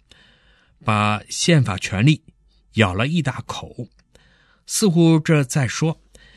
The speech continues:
讲道德的大多数在违反宪法上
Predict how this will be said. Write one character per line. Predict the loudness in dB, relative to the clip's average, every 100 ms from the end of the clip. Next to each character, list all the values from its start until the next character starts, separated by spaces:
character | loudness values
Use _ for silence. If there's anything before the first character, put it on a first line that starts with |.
| _ _
讲 | -2 2 4 4
道 | 6 6 6 4
德 | 0 0
的 | 0 -2
大 | -2
多 | -2 -2 -2
数 | -2 -2 _ _ -2
在 | 2 4 2
违 | 2 4 4 4
反 | 0 -2
宪 | -4 2 2 2
法 | 0
上 | 0 0 0